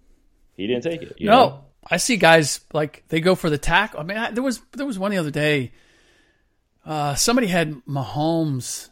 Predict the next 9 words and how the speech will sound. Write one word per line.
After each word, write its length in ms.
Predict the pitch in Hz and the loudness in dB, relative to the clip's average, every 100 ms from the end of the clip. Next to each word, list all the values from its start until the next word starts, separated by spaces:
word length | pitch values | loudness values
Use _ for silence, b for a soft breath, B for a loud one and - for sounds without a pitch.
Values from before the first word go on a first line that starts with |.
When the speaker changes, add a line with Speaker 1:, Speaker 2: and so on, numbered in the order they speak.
| _ _ - | _ _ -6
Speaker 2:
around 380 | 156 156 165 | -2 0 2
the 140 | 156 135 | 0 0
ankles, 640 | 143 160 - 87 - - _ | 0 -2 -6 -18 -18 -20 _
and 140 | - 180 | -8 -4
Mahomes 360 | 185 190 330 - | -2 0 0 0
still 240 | - 339 | -2 -2
had 180 | 220 196 | -2 -2
the 60 | |
ball. 500 | 165 190 214 - - | -2 -2 -2 -4 -12